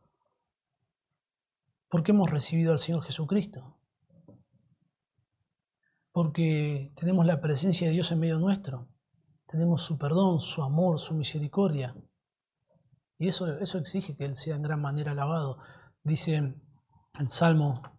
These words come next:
cuarenta y ocho, el versículo nueve dice:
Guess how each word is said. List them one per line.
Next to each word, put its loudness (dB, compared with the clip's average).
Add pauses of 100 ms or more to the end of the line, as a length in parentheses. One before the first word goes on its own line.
(400)
cuarenta 2
y 8
ocho, 2 (320)
el 2
versículo 4
nueve 6
dice: 0